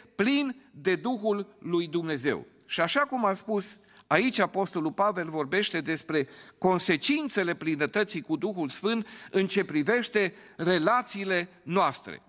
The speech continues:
Și primul lucru de-, despre care vorbește este părtășia. „Fiți plini de Duh, vorbind între voi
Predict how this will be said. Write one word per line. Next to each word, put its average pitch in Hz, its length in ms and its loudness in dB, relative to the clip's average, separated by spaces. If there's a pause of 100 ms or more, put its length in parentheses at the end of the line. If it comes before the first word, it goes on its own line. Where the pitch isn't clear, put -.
(840)
Și - 160 -4
primul 285 340 0
lucru 220 280 0
de-, 175 280 0
despre 151 320 -2
care 147 240 2
vorbește 170 540 0
este 180 560 0 (500)
părtășia. 147 840 0 (600)
„Fiți 247 300 0
plini 226 260 2
de 175 120 4
Duh, 247 320 0 (800)
vorbind 202 880 0 (260)
între 180 380 -2
voi 220 480 0